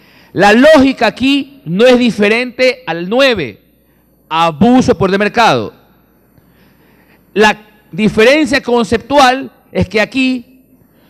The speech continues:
dos sujetos deciden acordar. Ya no es unilateral, es cooperativo, es concertado. ¿Ok? Si hay un duopolio,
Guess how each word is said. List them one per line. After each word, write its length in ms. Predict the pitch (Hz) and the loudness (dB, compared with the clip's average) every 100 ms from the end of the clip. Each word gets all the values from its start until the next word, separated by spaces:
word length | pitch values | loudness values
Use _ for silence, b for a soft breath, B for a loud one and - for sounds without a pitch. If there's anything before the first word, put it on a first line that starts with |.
| b | b
dos 340 | 120 233 - | -2 2 2
sujetos 720 | - 247 262 240 214 214 - _ _ _ | 0 0 0 0 -2 -2 -6 _ _ _
deciden 680 | - 165 - - 285 269 240 | -6 -4 -2 0 0 2 -2
acordar. 840 | 208 - 180 165 170 139 104 - _ _ _ _ _ b b | -4 -2 0 2 2 0 -4 -14 _ _ _ _ _ b b
Ya 200 | - 214 | 0 0
no 140 | 220 | 2
es 260 | 240 247 - _ _ - | 0 -2 -6 _ _ -2
unilateral, 880 | 262 233 214 196 208 240 156 98 _ _ _ _ _ | 0 2 -2 -2 0 0 -2 -8 _ _ _ _ _
es 340 | 160 208 - - _ | -4 -2 -4 -12 _
cooperativo, 800 | - 180 175 147 143 196 143 92 - _ _ _ | -2 0 0 -2 -2 -2 0 -2 -10 _ _ _
es 120 | - | -10
concertado. 840 | - 202 208 226 220 226 147 113 - _ _ _ _ _ _ _ - | -4 -2 0 -2 0 0 0 -4 -12 _ _ _ _ _ _ _ -16
¿Ok? 160 | - 185 226 240 _ b b b b b b | -6 -6 -6 -10 _ b b b b b b
Si 160 | b 185 | b -4
hay 100 | 208 | -2
un 160 | 240 233 | -2 0
duopolio, 760 | 233 220 269 254 214 220 233 | 0 2 2 2 2 0 -2